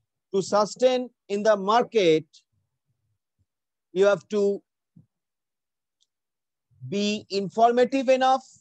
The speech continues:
To sustain in the market, you have to produce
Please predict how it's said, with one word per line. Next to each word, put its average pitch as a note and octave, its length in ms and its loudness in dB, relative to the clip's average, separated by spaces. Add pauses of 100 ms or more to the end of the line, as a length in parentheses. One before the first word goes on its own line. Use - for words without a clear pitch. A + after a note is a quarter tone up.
(2500)
To F3+ 60 -6
sustain A#3+ 760 0
in G#3 160 -4
the G#3 100 4
market, G3 680 0 (2250)
you D#3+ 80 -2
have F3 200 0
to F#3 100 -8
produce G#3 880 -4